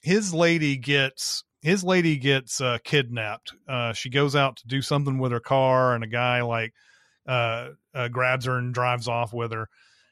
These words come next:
And Belmondo gets out and, uh, and, uh, gets on a, a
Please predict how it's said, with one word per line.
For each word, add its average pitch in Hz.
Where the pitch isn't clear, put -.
And 120
Belmondo 127
gets 139
out 127
and, 123
uh, 120
and, 127
uh, 113
gets 139
on 139
a, 120
a 120